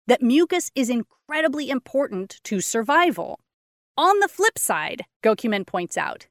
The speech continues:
this does leave the door open a little wider for malfunction, where mucus evolution goes off the rails in a particular creature, either occurring too much or in the wrong type of tissue.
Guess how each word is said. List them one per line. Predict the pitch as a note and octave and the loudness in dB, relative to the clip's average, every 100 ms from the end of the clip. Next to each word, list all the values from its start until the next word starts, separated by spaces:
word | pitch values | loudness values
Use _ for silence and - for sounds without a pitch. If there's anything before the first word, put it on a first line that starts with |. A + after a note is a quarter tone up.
| _ - | _ 0
this | C#4+ - | 0 2
does | C4+ C4+ A#3 | 4 4 4
leave | A3 B3+ G3+ | -2 -4 -2
the | G3+ | 0
door | G3+ G3+ - | 2 2 2
open | B3 E4+ - A#3 C4 | 2 2 2 0 0
a | A#3+ | 0
little | A3 A3+ A3+ | 0 2 2
wider | G#3 A#3+ D#4 A#3+ A3 G#3+ _ | 2 0 0 0 -2 -4 _
for | G#3+ | 0
malfunction, | G3 G3 F#3+ _ D4+ D4+ - - - - _ _ _ | 2 2 0 _ 0 2 0 -6 -10 -14 _ _ _
where | F#3 G#3 G3 - | 0 2 2 0
mucus | G3+ B3+ D#4 D4+ - | 0 2 2 0 2
evolution | B3+ A#3 A3+ B3 A#3 F3+ | 2 2 0 -2 -4 0
goes | G#3 F#3+ - | 2 2 2
off | G3 B3+ - | 2 2 0
the | G3+ | 0
rails | G#3 C4+ G#3+ F#3 G3 | 2 2 2 0 -2
in | G3+ | -6
a | F#3 | -6
particular | - G#3+ - E3+ | -6 -6 -4 -4
creature, | - D#4+ D4 - - - _ _ - | -2 -2 -2 -6 -8 -14 _ _ 2
either | G3 F#3 F3 | 2 4 0
occurring | - F3+ E3 | 0 -2 -2
too | - D3+ | -6 -6
much | F#3+ E4 - - | 0 2 0 -4
or | G3 | -2
in | F3+ | -2
the | E3+ | 0
wrong | F#3 F3+ F3+ | 2 2 0
type | F3+ D#3+ | -6 -8
of | - | -6
tissue. | D#4 - C#4+ C#4 | -4 -2 -2 -4